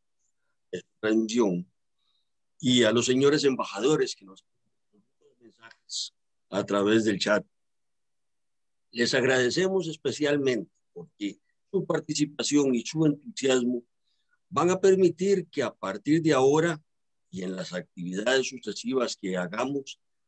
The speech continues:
podamos, como les decía a ustedes al principio, compartir con más y más costarricenses en el exterior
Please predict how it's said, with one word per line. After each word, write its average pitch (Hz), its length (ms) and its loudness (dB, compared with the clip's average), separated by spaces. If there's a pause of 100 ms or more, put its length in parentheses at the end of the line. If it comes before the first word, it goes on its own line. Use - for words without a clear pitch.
(120)
podamos, 156 640 0
como 117 260 -2
les 117 200 2
decía 127 300 2
a 127 140 -2 (200)
ustedes 120 440 -2
al 110 140 -4
principio, - 580 -8 (360)
compartir 147 520 -4
con 151 240 2
más 190 220 -2
y 160 80 0
más 151 260 -2
costarricenses 127 840 -2
en 123 140 0
el 110 80 -4
exterior 113 580 -4